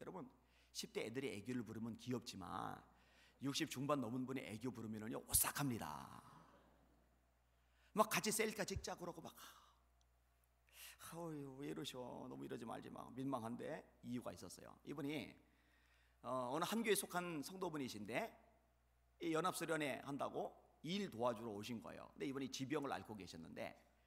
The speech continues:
예수 이름으로 제가 선포하며 이제 기도를 드리는데 이분이 아픈 데다 손을 내고 기도를 했는데 그날 깨끗하게 고침을 받은 거예요.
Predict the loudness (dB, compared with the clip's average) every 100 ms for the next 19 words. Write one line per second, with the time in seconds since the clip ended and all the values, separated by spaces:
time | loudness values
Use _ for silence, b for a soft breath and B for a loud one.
0 | b b b b b b 6 10 10 10
1 | 10 8 6 4 4 2 2 2 2 0
2 | -2 0 0 2 2 2 0 0 2 2
3 | 2 -2 -2 -2 0 0 0 0 0 2
4 | 0 0 0 -2 -2 -4 -2 -2 -2 -6
5 | -20 -2 4 6 6 0 -6 0 2 4
6 | 2 4 2 4 4 4 4 4 4 2
7 | 0 -2 -4 -6 -10